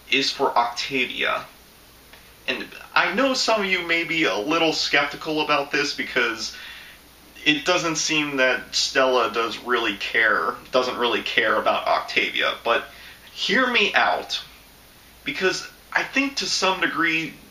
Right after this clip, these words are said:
Stella does genuinely care about Octavia, because the whole reason why Stella and Stolas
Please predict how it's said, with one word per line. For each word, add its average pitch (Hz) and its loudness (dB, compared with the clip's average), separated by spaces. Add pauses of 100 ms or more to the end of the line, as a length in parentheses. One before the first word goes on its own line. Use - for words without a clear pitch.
Stella 160 2
does 139 4
genuinely 120 0
care 120 2
about 101 2
Octavia, - -2 (500)
because 139 -2 (720)
the 247 2
whole 285 2
reason 156 0
why 165 4
Stella 151 2
and 135 0
Stolas 135 2